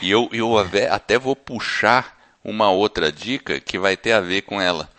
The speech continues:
Focar no presente. No presente, no momento atual. Então, assim, às vezes a gente foca no passado e fica lamuriando o que aconteceu no passado. É, e aí,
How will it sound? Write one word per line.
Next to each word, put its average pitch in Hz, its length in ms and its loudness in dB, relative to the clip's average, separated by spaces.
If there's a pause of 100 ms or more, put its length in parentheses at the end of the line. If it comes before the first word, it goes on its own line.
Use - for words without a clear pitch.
(640)
Focar - 920 2
no 120 200 -4
presente. 95 1040 -2 (920)
No 78 140 -12
presente, 85 720 -6
no 85 300 -10
momento 87 420 -4
atual. 78 400 0 (240)
Então, 123 200 2
assim, 98 400 0 (260)
às 95 220 4
vezes 151 180 4
a 151 60 4
gente 151 240 0
foca 117 360 4
no 101 120 0
passado 107 720 2
e - 20 -6
fica - 260 -2
lamuriando 101 680 -2
o - 20 -20
que - 120 -18
aconteceu 95 460 -6
no 95 100 -6
passado. - 640 -4 (1040)
É, 76 760 2
e 123 160 6
aí, 123 520 8